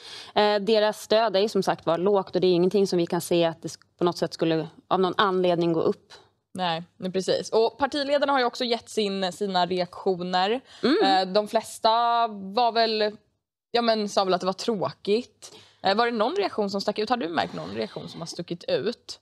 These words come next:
Speaker 1: Vi
Speaker 2: Eh.
Speaker 1: kan, eh,
Speaker 2: Jag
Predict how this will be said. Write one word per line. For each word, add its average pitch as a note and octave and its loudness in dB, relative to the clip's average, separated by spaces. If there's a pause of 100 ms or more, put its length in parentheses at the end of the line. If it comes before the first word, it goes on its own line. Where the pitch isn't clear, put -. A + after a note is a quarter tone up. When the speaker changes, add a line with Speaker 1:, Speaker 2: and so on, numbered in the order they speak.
(140)
Speaker 1:
Vi A#3+ 0
Speaker 2:
Eh. F#3+ -10
Speaker 1:
kan, A#3+ 0
eh, A3+ 2 (1120)
Speaker 2:
Jag A#3 -2